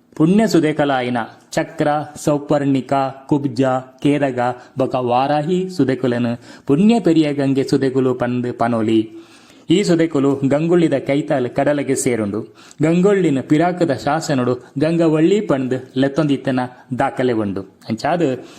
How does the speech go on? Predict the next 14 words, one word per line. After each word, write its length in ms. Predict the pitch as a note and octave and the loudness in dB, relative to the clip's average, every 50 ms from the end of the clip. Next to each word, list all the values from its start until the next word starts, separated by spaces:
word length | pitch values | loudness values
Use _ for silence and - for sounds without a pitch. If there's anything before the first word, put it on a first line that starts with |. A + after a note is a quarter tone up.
| - - - _ - | -20 -20 -18 _ -2
ಬಡಕಾಯಿ 420 | C3+ C3+ D3 D#3+ D#3+ G#3 F#3+ F#3 F3 | 0 0 0 0 0 0 0 0 0
ಗಂಗೆ 280 | D#3 D#3 D3+ C#3 C#3+ | 0 -2 0 -2 -2
ಪಂದು 540 | C#3 - C#3 C3+ C3 A#2+ A#2+ A2+ - - A#2+ | -2 -2 -2 -2 -2 -4 -6 -8 -8 -4 -2
ಗಂಗೊಳ್ಳಿನ 480 | B2 C3+ D#3 E3 F3+ E3+ D#3+ D#3 D3 C3+ | 0 2 2 4 4 4 4 2 2 0
ಲೆತ್ತೊಂದಿತ್ತೊಂದಿಪ್ಪುನ 1080 | A#2 B2+ B2 - - D#3+ D3+ D3 C#3 C#3 - - C#3+ C#3 C#3 C3 C#3 - - C3+ C3+ C3 B2 - - - - _ - | -2 -2 -2 -2 -2 0 0 0 -2 -2 -4 -4 -2 0 0 0 0 -2 -2 -2 -2 -2 -2 -6 -10 -18 -12 _ -2
ಒಂಜಿ 180 | C#3+ C3+ B2 | 0 0 0
ಸಾಧ್ಯತೆನ 580 | A#2+ - - C3+ D3+ C#3+ C#3+ E3 D#3+ D3+ C#3+ C3+ B2 B2 B2 - - - - - | -2 -2 -2 -2 -2 0 -2 -2 0 0 -2 -2 -2 -2 -6 -10 -18 -20 -8 -4
ನಮ್ಮ 180 | C3+ C3+ C#3 C3+ | -2 0 0 0
ಅತ್ತು 480 | B2 B2 - - D3 C#3+ - - A#3 F3+ | -2 -2 -2 -4 -6 -6 -2 -2 -2 0
ಪಂದು 600 | - C#3+ B2+ B2 A#2 A#2+ B2 B2 B2 - - - | 0 0 -2 0 -2 -2 -2 -2 -4 -6 -4 -2
ಪನಿಯರಾಪುಚಿ. 720 | C#3 C3+ C#3 C3 B2 A#2+ A2+ G#2 - G2+ - - - - - - _ _ _ _ _ _ _ _ _ _ _ _ - _ _ _ _ _ _ _ - _ _ _ _ _ | 0 0 2 0 0 0 -2 -2 -6 -8 -6 -6 -10 -10 -12 -20 _ _ _ _ _ _ _ _ _ _ _ _ -20 _ _ _ _ _ _ _ -20 _ _ _ _ _
ನನ 160 | F3 F#3 F#3 D#3+ C#3+ D3+ D3 C#3+ - - - - - | -2 -2 0 0 -2 -4 -4 -8 -14 -18 -20 -20 -2
ಕಲ್ಕುಡ 360 | - F3+ F#3 F#3 F#3 A3 G3 | 0 0 0 2 0 0 2
ಕಲ್ಲುರ್ಟಿ 920 | G3 G3 G#3 G3+ - D#3 D3+ D#3 D#3 D#3+ E3 E3 E3+ E3 D#3+ E3 E3+ - | 2 2 0 0 0 0 2 4 4 2 2 2 2 2 2 2 2 -2